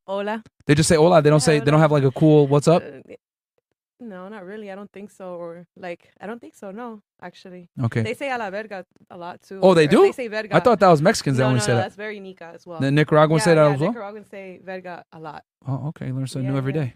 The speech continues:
Speaker 2: What, what does "a la verga" mean? Like, "Oh, shit,"
Speaker 1: I,
Speaker 2: right?
Speaker 1: I've never actually heard Mexicans use "verga." I've heard only Nicaraguans and Argentinians and people from,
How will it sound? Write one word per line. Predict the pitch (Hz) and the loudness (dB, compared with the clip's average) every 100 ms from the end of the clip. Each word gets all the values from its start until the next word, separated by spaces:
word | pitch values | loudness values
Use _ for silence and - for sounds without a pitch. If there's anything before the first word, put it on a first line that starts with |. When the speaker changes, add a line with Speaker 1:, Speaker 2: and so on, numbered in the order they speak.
| _ | _
Speaker 2:
What, | 160 160 | -6 -2
what | 185 | -2
does | 208 | 0
"a | 180 | -2
la | 165 | 0
verga" | 151 175 139 | -2 -2 0
mean? | 120 | 0
Like, | 127 143 | 0 0
"Oh, | 143 | 0
shit," | - 160 | 0 0
Speaker 1:
I, | |
Speaker 2:
right? | 208 | -2
Speaker 1:
I've | 269 | -4
never | 269 311 | -10 -8
actually | 302 - 269 | -10 -10 -12
heard | 254 247 | -10 -10
Mexicans | 226 233 - 220 190 | -12 -16 -18 -18 -18
use | 190 | -18
"verga." | 170 190 180 175 | -14 -14 -14 -18
I've | 190 185 | -18 -18
heard | 196 208 | -16 -16
only | 208 214 | -14 -14
Nicaraguans | 190 185 175 175 175 170 _ _ - | -14 -16 -16 -18 -18 -20 _ _ -20
and | 165 165 156 170 147 _ _ _ _ - | -18 -18 -20 -20 _ _ _ _ _ -14
Argentinians | 185 185 170 208 190 185 175 | -12 -14 -18 -16 -14 -14 -18
and | |
people | 175 - 180 | -20 -20 -20
from, | 175 160 151 | -20 -20 -20